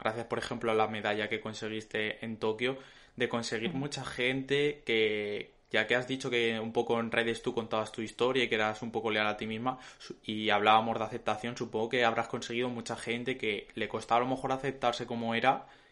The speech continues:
Speaker 1: que, que teniéndote a ti como ejemplo haya podido llevar a cabo esto.
Speaker 2: Yo creo que esta es la parte más bonita, sin duda.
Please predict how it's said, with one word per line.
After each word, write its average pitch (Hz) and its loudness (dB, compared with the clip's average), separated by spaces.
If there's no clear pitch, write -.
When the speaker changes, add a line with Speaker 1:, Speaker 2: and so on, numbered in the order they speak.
Speaker 1:
que, 107 2
que 104 -2
teniéndote 123 0
a 123 2
ti 127 2
como 123 -2
ejemplo 131 0
haya 120 6
podido 113 4
llevar 107 4
a 104 2
cabo 107 2
esto. 107 -6
Speaker 2:
Yo 226 4
creo 269 4
que 277 4
esta 269 2
es 247 4
la 220 0
parte 220 -2
más 220 -4
bonita, 165 -6
sin 143 -12
duda. 147 -4